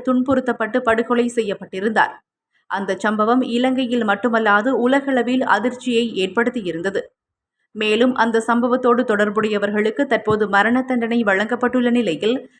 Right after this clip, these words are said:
நேற்றைய தினம் மற்றொரு பெண் சடலமாக மீட்கப்பட்டுள்ளமை அதே போன்றதொரு சம்பவம் மீண்டும் அரங்கேறியுள்ளதா எனும் கேள்விகளை எழுப்புவதாக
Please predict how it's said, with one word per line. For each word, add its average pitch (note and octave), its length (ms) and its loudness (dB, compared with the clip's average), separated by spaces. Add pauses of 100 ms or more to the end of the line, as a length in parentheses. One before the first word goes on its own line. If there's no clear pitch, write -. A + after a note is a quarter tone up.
நேற்றைய C#4+ 460 0
தினம் C4+ 380 0
மற்றொரு A#3 440 2
பெண் B3+ 320 2
சடலமாக B3 680 2
மீட்கப்பட்டுள்ளமை G#3+ 800 -2 (480)
அதே G#3 280 2
போன்றதொரு A#3+ 540 2
சம்பவம் A3+ 580 2
மீண்டும் B3 460 2
அரங்கேறியுள்ளதா A#3 880 2 (100)
எனும் G#3+ 280 0
கேள்விகளை A#3 560 0
எழுப்புவதாக G3+ 720 0